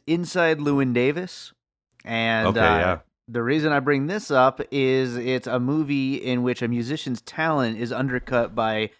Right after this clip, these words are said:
Speaker 1: the powers that be really only being interested in money. And, <laughs> um, then also along with that, I figured the, uh,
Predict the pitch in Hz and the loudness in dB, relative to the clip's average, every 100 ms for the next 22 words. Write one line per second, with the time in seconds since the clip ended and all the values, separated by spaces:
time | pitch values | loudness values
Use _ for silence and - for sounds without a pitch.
0 | _ _ _ - 117 127 127 127 117 113 | _ _ _ -12 -8 -2 0 0 -2 -6
1 | 101 156 151 131 120 113 110 120 120 117 | -4 -2 0 0 -2 -6 -2 0 2 2
2 | 113 107 107 110 107 107 - 110 107 104 | 0 0 -2 -2 -4 -8 -4 -2 -2 -4
3 | 104 101 98 113 120 107 90 90 - _ | -4 -4 -2 0 0 0 -4 -12 -20 _
4 | - 113 117 117 113 117 - - - - | -6 0 0 0 0 -4 -6 -6 -2 0
5 | - 147 127 - - - 143 _ - 147 | 2 2 2 -4 -10 -18 -20 _ -4 4
6 | 175 175 190 202 196 139 147 147 151 143 | 4 6 6 6 6 4 6 6 8 4
7 | - 131 117 113 - 117 113 104 110 107 | 4 4 6 4 2 0 0 0 2 2
8 | 104 98 95 | 2 2 0